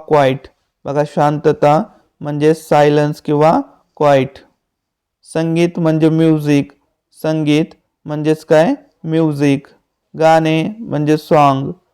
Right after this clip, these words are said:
गाणे म्हणजे सॉन्ग. नृत्य म्हणजे डान्स.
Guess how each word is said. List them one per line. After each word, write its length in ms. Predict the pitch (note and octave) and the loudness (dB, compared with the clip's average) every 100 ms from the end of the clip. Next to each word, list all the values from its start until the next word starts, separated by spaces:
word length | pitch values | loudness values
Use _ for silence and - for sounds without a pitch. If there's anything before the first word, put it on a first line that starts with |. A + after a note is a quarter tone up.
| _ _ | _ _
गाणे 460 | C#3+ D3 D3+ D3+ D3+ B3+ - _ | -4 0 2 0 -4 -6 -12 _
म्हणजे 420 | - D3 C#3+ E3 D#4 - _ _ - | -12 -8 -2 -2 -2 -8 _ _ -2
सॉन्ग. 400 | D#3 C3+ C3 C#3+ - _ _ _ _ _ _ _ F3+ | 0 2 0 -8 -16 _ _ _ _ _ _ _ -10
नृत्य 600 | E3+ E3+ E3+ E3+ D#3+ D#3+ G3+ _ | -4 -4 -4 0 0 0 -6 _
म्हणजे 240 | D#3+ D#3 D#3 | -10 -4 -2
डान्स. 540 | D3+ D3+ D3 C#3+ - | 2 2 0 -4 -6